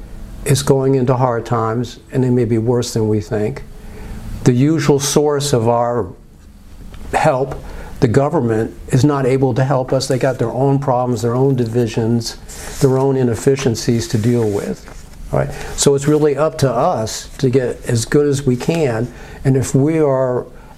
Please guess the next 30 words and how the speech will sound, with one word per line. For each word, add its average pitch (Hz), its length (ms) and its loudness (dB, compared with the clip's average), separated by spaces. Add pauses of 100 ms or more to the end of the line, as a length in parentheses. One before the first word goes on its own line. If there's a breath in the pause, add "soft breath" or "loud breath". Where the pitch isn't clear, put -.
(160 loud breath)
have 131 220 2
high 127 280 0
anxiety 143 760 2
and 120 160 0
depression 147 840 0 (320 loud breath)
and 127 160 2
these 175 200 0
type 120 260 -2
of 123 140 0
things 131 260 0
because 131 380 0
of 131 80 2
what's 139 260 0
going 127 380 0
on, 139 340 0
we 123 100 0
say, 117 160 -4
"Oh, 147 280 0
isn't 139 340 2
it 120 140 -6
terrible? 143 520 2
This 139 240 0
is 110 140 -4
awful. 135 480 0
We 120 120 -6
can't 120 220 -2
do 127 100 -2
anything 110 220 -2
about 143 360 0
this." 139 240 2